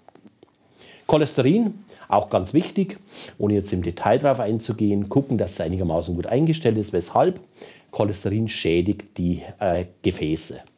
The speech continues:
Und das führt dazu, dass sie steifer werden, der Blutdruck steigt stärker an.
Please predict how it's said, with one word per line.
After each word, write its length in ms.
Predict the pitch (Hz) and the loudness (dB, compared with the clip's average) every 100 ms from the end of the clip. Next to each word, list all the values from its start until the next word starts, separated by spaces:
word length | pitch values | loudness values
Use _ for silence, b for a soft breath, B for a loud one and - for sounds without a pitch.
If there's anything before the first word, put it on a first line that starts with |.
| B B B | B B B
Und 160 | - 73 | -10 0
das 200 | 117 - | 0 0
führt 240 | - 113 | -4 -2
dazu, 180 | 98 - | -2 -2
dass 140 | 92 - | -4 -4
sie 100 | - | -2
steifer 460 | - 117 139 135 | 0 0 0 0
werden, 240 | 120 104 95 | 2 2 0
der 60 | |
Blutdruck 340 | 92 95 92 90 | -4 -6 -6 -6
steigt 280 | 180 165 | -10 -10
stärker 480 | - - 73 - - | -8 -6 -6 -8 -12
an. 120 | - | -16